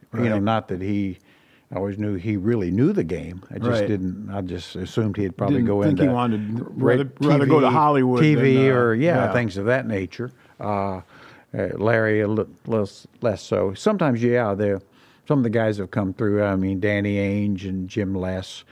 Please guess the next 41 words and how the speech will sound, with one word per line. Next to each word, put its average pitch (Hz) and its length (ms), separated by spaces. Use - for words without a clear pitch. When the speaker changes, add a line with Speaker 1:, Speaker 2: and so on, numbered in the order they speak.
Speaker 1:
uh, 95 180
totally 95 680
not 117 300
surprised. 92 520
I, 95 140
I 127 120
knew, 104 100
Speaker 2:
Right. 101 160
Speaker 1:
I 110 80
knew 123 160
Danny 104 360
would 87 180
be 90 140
terrific 92 540
at 101 100
whatever 92 420
he 87 100
did, 85 340
and, 80 280
Speaker 2:
And 104 60
he 107 60
Speaker 1:
and 92 100
Speaker 2:
seems 139 200
to 123 60
Speaker 1:
Jim, 101 160
Speaker 2:
be, 139 240
huh? 107 320
Speaker 1:
yeah, 87 420
gr-, 98 160
great, 95 380
one 117 140
of 98 60
the 101 140
best 90 160
G 98 240
Ms 87 200
in 90 100
the 87 100
league, 95 300
and 90 120
not, 90 200